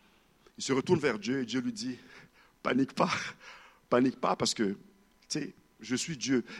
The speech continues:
Et Dieu lui donne une stratégie que j'aimerais que tout le monde ici commence à pratiquer. Lorsque tout va mal, Dieu lui dit, garde, va au combat, sois courageux.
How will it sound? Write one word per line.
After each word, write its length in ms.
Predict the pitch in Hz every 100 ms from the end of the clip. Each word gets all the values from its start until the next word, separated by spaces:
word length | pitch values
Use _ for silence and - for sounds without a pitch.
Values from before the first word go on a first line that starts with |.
| -
Et 80 | 135
Dieu 140 | 156
lui 100 | 214
donne 160 | 208 202
une 100 | 196
stratégie 680 | - 165 185 180 127 165 185
que 100 | 139
j'aimerais 240 | 143 143
que 80 | 156
tout 160 | -
le 60 | 175
monde 160 | 170 160
ici 180 | 160
commence 300 | - 127 147
à 60 | 117
pratiquer. 540 | - 147 - - - - - - -
Lorsque 340 | 147 156 143 120
tout 100 | 202
va 140 | 180
mal, 280 | 139 135 143
Dieu 140 | 147 180
lui 140 | 147
dit, 160 | 117 147
garde, 260 | 160 147 - - _
va 120 | 165
au 120 | 220 185
combat, 320 | 151 120 98
sois 160 | - 147
courageux. 400 | 165 120 107